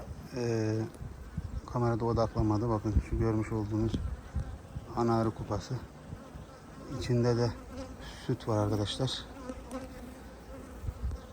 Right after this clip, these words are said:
Yeterince de erkek arı var arılığımda.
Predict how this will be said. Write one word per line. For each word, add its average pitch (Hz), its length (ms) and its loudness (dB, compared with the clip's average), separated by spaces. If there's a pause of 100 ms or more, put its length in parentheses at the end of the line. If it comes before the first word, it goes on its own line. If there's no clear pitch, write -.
(1300)
Yeterince 120 500 4
de 123 60 6
erkek 120 320 4
arı 120 180 6
var 120 120 8
arılığımda. 110 640 6